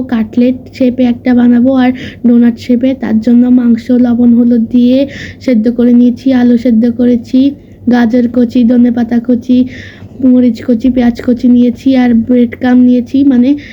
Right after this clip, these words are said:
আমরা, আম, বিস্কুটের গুঁড়ো করে নিয়েছি। এখন আমরা আলুগুলোকে ম্যাশ করে নিব।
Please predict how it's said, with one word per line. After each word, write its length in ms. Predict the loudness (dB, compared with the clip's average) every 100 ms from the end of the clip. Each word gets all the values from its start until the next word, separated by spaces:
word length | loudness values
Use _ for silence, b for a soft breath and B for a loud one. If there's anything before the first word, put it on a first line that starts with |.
| B B
আমরা, 340 | -2 2 2 0 -2 -4 -6 -2
আম, 320 | 0 0 2 2 0 -2
বিস্কুটের 560 | -4 -4 -2 -4 0 2
গুঁড়ো 260 | 2 2 2
করে 240 | 0 2
নিয়েছি। 460 | 2 2 0 -2 -2 -2 B B B
এখন 240 | -4 0 2
আমরা 200 | 2 0
আলুগুলোকে 580 | 0 0 0 0 0 0
ম্যাশ 240 | 0 2 -2
করে 280 | -2 0 2
নিব। 220 | 2 2